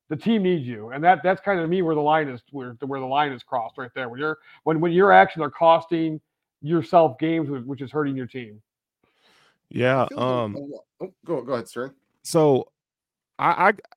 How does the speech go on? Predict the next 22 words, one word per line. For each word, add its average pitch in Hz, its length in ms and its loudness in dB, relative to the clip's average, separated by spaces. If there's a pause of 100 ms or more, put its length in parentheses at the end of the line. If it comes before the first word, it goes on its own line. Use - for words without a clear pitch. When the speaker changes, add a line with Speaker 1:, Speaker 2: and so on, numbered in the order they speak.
(120)
Speaker 2:
I, 139 80 -4
I, 127 140 -6
I 151 140 0
learned 170 340 4
this, 110 160 -2
this 113 160 -8
past 107 340 -8
year 101 180 -8
with 95 140 -8
Deion 101 260 -10
Sanders. 87 560 -16 (300)
Uh, 107 180 -6
he 117 120 0
was 135 180 2
asked 117 420 0
in 110 140 -6
a, 101 120 -8
in 104 120 -10
a 101 60 -10
press 123 240 -4
conference 110 500 -8
about 104 420 -8